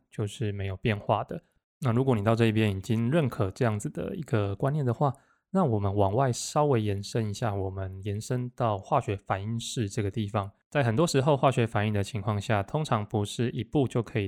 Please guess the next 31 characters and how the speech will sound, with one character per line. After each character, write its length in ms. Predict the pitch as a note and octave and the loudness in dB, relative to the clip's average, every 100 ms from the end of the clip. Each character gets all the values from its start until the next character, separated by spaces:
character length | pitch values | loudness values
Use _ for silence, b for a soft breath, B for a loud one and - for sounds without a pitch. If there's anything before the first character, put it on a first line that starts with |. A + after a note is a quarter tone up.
| - | -2
做 200 | A#2+ G#2 | -2 0
到 160 | G#2+ | 0
你 120 | G2 G2 | -2 -4
想 200 | - F#2 | -6 -6
要 100 | F#2+ | -6
的 80 | |
东 220 | F#2+ G2 G2+ | -6 -6 -6
西， 260 | - G2+ b b _ _ | -6 -6 b b _ _
往 120 | D#3 | 0
往 140 | F#3 C3 | 2 4
都 80 | |
要 140 | C3+ B2+ | 4 2
经 180 | B2+ B2+ | 2 2
过 100 | A#2 | 4
好 140 | A2 | 2
几 140 | G#2+ | 2
个 80 | G2+ | -2
步 160 | G2 G#2+ | 0 0
骤 160 | A#2 | 0
才 160 | G#2 G#2+ | 0 -2
能 120 | G#2 G#2 | -4 0
辗 200 | A2 D3 | -2 0
转 240 | - G2 | -2 -4
得 160 | F#2+ F#2+ | -4 -2
到 220 | A#2 G2+ | 0 -2
你 140 | G2 | -4
想 340 | G2 - F#2 F#2+ | -8 -8 -8 -4
要 240 | G#2 F#2+ - | -4 -4 -6
的 220 | C#3+ - - | -6 -6 -4
东 200 | G2+ G2+ | -4 -4
西。 300 | - G#2+ | -4 -6